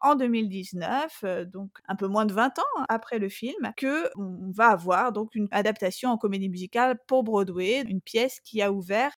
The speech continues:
en juillet deux mille dix-neuf au Al Hirschfeld Theater. Une pièce qui est menée par deux grandes stars de Broadway,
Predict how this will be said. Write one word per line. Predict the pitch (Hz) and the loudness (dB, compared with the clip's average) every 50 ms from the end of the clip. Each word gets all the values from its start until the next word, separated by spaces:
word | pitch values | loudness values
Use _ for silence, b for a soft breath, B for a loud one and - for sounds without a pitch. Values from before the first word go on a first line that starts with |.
| _ _ _ | _ _ _
en | - 240 247 262 247 | 0 0 2 2 2
juillet | 233 214 196 - 233 254 262 254 247 269 269 | 0 -2 -4 -6 -4 -4 -4 -4 -2 -4 -2
deux | 226 233 226 | -2 -2 -2
mille | 214 208 196 175 | -2 -2 -4 -4
dix-neuf | 185 180 180 - 185 196 208 254 285 - - - 170 - | -4 -6 -6 -6 -6 -4 -2 -4 -4 -6 -8 -14 -14 -6
au | - 226 247 262 - - | -2 -2 -2 -2 -2 -2
Al | - 208 220 240 233 - - | 0 0 0 0 -4 -6 -6
Hirschfeld | 220 208 - - - - 233 254 269 240 220 - - - - | -6 -6 -6 -10 -8 -6 -6 -4 -4 -2 -4 -4 -6 -8 -8
Theater. | - 233 226 175 - - 185 185 233 330 359 262 - - _ _ _ - | -2 -2 -2 -2 -2 -2 -2 -2 -2 -2 -2 -6 -8 -10 _ _ _ 0
Une | 233 233 | 2 2
pièce | 226 - 277 285 302 - | 4 4 4 4 4 2
qui | - - | 0 0
est | 262 247 | 2 4
menée | 226 233 233 240 262 262 | 4 4 4 4 2 4
par | 240 233 214 220 233 | 4 4 4 4 2
deux | 185 233 262 262 | 2 2 2 2
grandes | - 220 240 233 226 | 4 4 2 2 2
stars | - - - 262 254 262 254 | 0 2 4 6 6 6 6
de | 220 233 220 | 4 2 2
Broadway, | 208 226 220 214 214 220 240 269 320 | 2 2 2 2 2 2 0 0 0